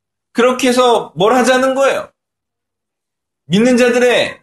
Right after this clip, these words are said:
믿는다고 하는 자들의 모습을 한번 보세요. 그렇게 해서 만족이 있고 그걸로 끝입니까?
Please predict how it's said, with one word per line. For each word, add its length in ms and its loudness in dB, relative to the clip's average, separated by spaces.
믿는다고 520 0
하는 200 0
자들의 300 2
모습을 340 0
한번 200 -2
보세요. 460 -6
그렇게 280 0
해서 160 2
만족이 460 0
있고 320 0
그걸로 340 0
끝입니까? 720 -6